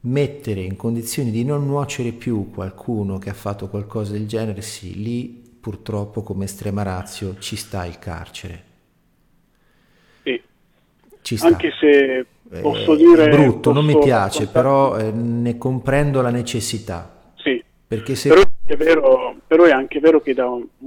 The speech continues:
Speaker 2: un assassino può nascere il più grande dei benefattori.
Speaker 1: Certo.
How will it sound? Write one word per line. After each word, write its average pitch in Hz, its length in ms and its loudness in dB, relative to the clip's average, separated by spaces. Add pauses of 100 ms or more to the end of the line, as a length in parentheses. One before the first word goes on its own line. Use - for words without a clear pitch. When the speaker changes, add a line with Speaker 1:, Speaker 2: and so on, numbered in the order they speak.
(200)
Speaker 2:
un 139 140 -8
assassino 151 840 -6
può 143 420 -2 (180)
nascere 131 1000 -6
il 143 100 -12
più 143 160 -8
grande 135 360 0
dei 120 140 -12
benefattori. 120 600 -12
Speaker 1:
Certo. 131 540 -8